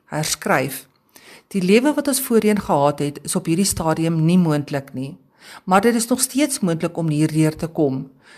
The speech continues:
Doen u bes met wat u tans het.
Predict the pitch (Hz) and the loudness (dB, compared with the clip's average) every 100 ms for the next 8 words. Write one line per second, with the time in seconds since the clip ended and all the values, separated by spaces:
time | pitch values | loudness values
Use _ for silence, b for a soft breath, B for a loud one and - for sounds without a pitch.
0 | b _ _ - 240 269 254 202 185 240 | b _ _ 4 6 8 6 2 0 2
1 | 185 - 175 160 156 156 143 - 165 160 | 2 -2 -6 -4 -4 -4 -10 -6 -4 -4
2 | - 143 139 - | -6 -8 -10 -16